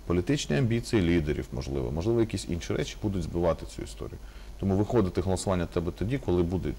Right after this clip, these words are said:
дуже чітко зрозуміла позиція всіх депутатських фракцій і груп про те, що вони готові голосувати, і позафракційні депутати ж можуть голосувати, правильно?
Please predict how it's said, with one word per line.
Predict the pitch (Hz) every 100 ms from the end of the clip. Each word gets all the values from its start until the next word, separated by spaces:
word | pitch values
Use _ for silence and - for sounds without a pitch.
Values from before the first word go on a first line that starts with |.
| 95
дуже | 82
чітко | - - -
зрозуміла | 78 - 82 85 90 76
позиція | 80 82 113 123 135 143 - - - -
всіх | - 101
депутатських | 85 87 90 82 - -
фракцій | 85 80 - 73
і |
груп | 90 143 - -
про | 92
те, | 120
що | 92
вони | 85
готові | 80 85 101 87
голосувати, | 80 - - 98 67 85
і |
позафракційні | 82 78 78 - 135 143
депутати | 127 - - -
ж | 85
можуть | 87 80
голосувати, | 82 69 - 67 -
правильно? | - 107